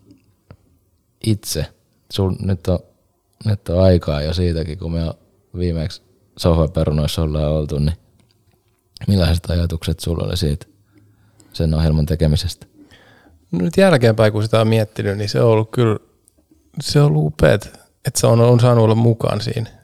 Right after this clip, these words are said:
Speaker 2: Et se on mahdollistanut paljon asioita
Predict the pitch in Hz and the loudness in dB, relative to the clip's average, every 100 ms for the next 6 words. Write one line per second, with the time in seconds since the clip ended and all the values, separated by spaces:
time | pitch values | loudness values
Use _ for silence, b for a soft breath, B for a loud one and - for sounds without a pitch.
0 | _ _ - 113 113 110 107 110 b b | _ _ 0 2 4 2 0 -2 b b
1 | b b b b b b _ _ 127 127 | b b b b b b _ _ 2 4
2 | 120 104 107 - 104 98 107 104 104 107 | 4 4 0 0 -2 2 2 4 2 2
3 | 113 104 101 | 0 0 -2